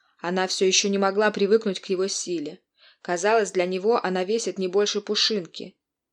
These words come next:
Вода стекала по телу, разморённую горячей водой кожу обжигала прохлада мрамора. Он развёл её ноги, рукой заставил прогнуть корпус вниз, нежно проведя по розовым складкам.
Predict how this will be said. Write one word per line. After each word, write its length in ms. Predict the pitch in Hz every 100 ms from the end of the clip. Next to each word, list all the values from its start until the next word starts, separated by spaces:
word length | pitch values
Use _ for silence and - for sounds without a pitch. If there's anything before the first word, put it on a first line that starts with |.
| _
Вода 380 | 180 196 180 208
стекала 460 | - 208 - 196 202
по 120 | 175
телу, 500 | - 196 208 190 202 _ _ _ -
разморённую 680 | 185 190 190 208 208 202
горячей 420 | 190 190 196 196 190
водой 300 | 185 185 185
кожу 520 | 196 220 196 175 - _ _
обжигала 560 | 170 170 170 180 196 190
прохлада 520 | 165 160 - 175 165
мрамора. 520 | 160 156 156 156 170 _ _ _ _ _ _ -
Он 140 | 190
развёл 360 | 202 202 233 247
её 120 | 233
ноги, 460 | 202 170 160 165 - _ - -
рукой 360 | 175 175 190
заставил 540 | 175 170 - 185 190 185
прогнуть 460 | 170 165 180 185
корпус 520 | - 175 170 165 -
вниз, 480 | 170 156 160 - - _ _ _ _
нежно 420 | 185 185 180 180
проведя 440 | - 160 165 180 196
по 160 | 175
розовым 400 | 170 175 180 175
складкам. 680 | - - 165 151 - 151